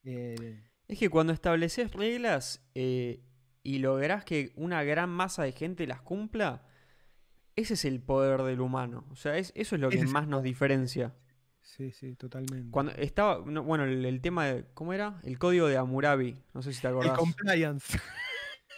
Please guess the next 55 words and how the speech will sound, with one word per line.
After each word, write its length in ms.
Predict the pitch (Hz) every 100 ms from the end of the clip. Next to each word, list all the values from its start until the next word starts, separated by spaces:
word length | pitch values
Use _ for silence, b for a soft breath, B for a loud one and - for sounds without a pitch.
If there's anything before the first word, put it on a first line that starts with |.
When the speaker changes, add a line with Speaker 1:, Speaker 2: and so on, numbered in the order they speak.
| -
Speaker 2:
Es 120 | 220 -
compliance, 640 | 226 240 254 226 147 123
boludo, 300 | 131 160 170
a 60 | 160
nadie 340 | 254 240 170
le 100 | 151
gusta, 580 | 151 143 - 131 117 - - - _ -
pero 300 | 139 139 262
es 80 | 202
Speaker 1:
<laughs> 0 |
A 40 |
nadie 60 | 233
le 0 |
Speaker 2:
necesario. 560 | 226 226 233 - 226
Speaker 1:
gusta, 240 | 247 - -
Speaker 2:
A 180 | - -
Speaker 1:
pero 120 | 160
Speaker 2:
nadie 200 | 180 190
Speaker 1:
es 40 | -
Speaker 2:
le 80 | 147
gusta, 320 | 143 127 135
Speaker 1:
necesario. 80 | 143
Speaker 2:
boludo. 340 | 190 220 156 B B B B
Hay 80 | 156
que, 100 | 165
Speaker 1:
Sí, 220 | - 156 160
Speaker 2:
¿entendés? 300 | 175 269 -
Speaker 1:
sí, 40 |
Speaker 2:
Yo, 80 | 269
Speaker 1:
sí. 60 | -
Speaker 2:
yo 200 | - 240
quiero 200 | 220 160
meterme 440 | 147 165 185 170
a, 320 | 143 135 131
a 100 | 131
tradear 480 | 131 135 147 175 165
Bitcoin 420 | 175 208 - 170
y 120 | 135 131
no 180 | 151
poner, 260 | 147 147 156
viste, 200 | 156 160
una 220 | 143 135
chota 320 | - 170 160
de 100 | 147
mi 80 | 139
información 680 | 135 139 135 139 - 185 190
y 80 | 156
qué 100 | 151
sé 100 | -
yo, 240 | 202 233
y 300 | 208 135 123
hacer 220 | 127 143 156
lo 100 | 143
que 80 |
quiera. 340 | 135 151 127